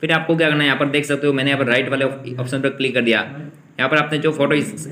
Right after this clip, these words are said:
scan किया था वो आपके सामने यहाँ पे इस तरह का आपको यहाँ पर देखने को मिल गया है। आपको क्या करना है, आपको और भी photo add करनी है। तो guys, यहाँ पर देख सकते हो मैंने पहले तो ये photo है जो click कर दिया,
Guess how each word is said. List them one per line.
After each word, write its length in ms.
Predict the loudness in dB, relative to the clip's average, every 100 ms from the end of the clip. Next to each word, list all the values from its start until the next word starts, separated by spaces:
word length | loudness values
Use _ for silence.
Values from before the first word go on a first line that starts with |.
| -2
scan 300 | 0 0 0
किया 160 | 2 4
था 400 | 2 0 -8 -6
वो 100 | 0
आपके 200 | 0 0
सामने 240 | 0 2 2
यहाँ 80 |
पे 60 | 0
इस 140 | -2
तरह 100 | -2
का 100 | 0
आपको 200 | 0 2
यहाँ 140 | 0 0
पर 80 | 0
देखने 280 | 0 0 0
को 80 | 0
मिल 120 | 0
गया 160 | 2 2
है। 340 | 2 -2 -10 -20 -6
आपको 240 | -4 0
क्या 120 | 2 2
करना 140 | 4
है, 60 | 2
आपको 360 | 0 -2 0
और 100 | 0
भी 100 | 2
photo 240 | 2 0 2
add 200 | 0 0
करनी 180 | 2 2
है। 120 | 0 -4 -14 -2
तो 60 |
guys, 120 | 2 2
यहाँ 120 | 2
पर 80 | 0
देख 140 | -2
सकते 140 | 0
हो 60 | 0
मैंने 120 | 0
पहले 180 | 0 0
तो 60 | 2
ये 140 | 2 0
photo 240 | 0 2
है 100 | 0
जो 80 | 0
click 240 | -2 -2
कर 100 | 0
दिया, 180 | 0